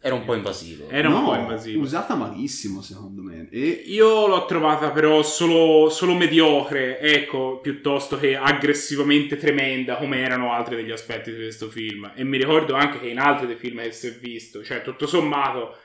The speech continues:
Speaker 2: nella produzione di Dario Argento dal duemila a questa parte questo non è il film peggiore, eh, mettiamola,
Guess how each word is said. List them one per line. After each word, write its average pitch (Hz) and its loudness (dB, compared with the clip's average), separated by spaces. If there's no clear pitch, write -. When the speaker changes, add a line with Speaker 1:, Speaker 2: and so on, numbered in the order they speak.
Speaker 2:
nella 147 4
produzione 147 2
di 160 6
Dario 143 6
Argento 143 4
dal 131 -4
duemila 143 2
a - -8
questa 147 0
parte 147 4
questo 127 -4
non 123 -4
è 131 2
il 123 -2
film 113 -10
peggiore, 113 -8
eh, - 2
mettiamola, 120 -4